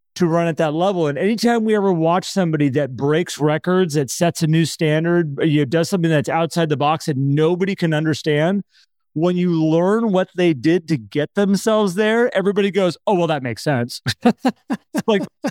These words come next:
I mean, I, of course they did that. If they were training that way, of course they got those results. None of this stuff is, like,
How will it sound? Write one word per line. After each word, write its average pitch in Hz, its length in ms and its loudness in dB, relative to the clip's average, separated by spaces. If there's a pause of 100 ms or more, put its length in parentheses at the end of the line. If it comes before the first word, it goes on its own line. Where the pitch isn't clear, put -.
(220)
I 214 80 -2
mean, 185 180 0
I, 160 100 0
of 190 260 -2
course 302 380 0
they 175 200 2
did 156 220 -2
that. 143 240 0
If 147 100 -2
they 180 140 2
were 185 140 4
training 262 440 0
that 285 200 0
way, 294 160 0
of 294 160 -4
course 370 300 0
they 226 160 0
got 175 200 0
those 170 220 0
results. 147 560 -2 (320)
None 226 320 2
of 285 80 -2
this 226 240 0
stuff 190 360 -2
is, 165 460 2
like, 156 440 -2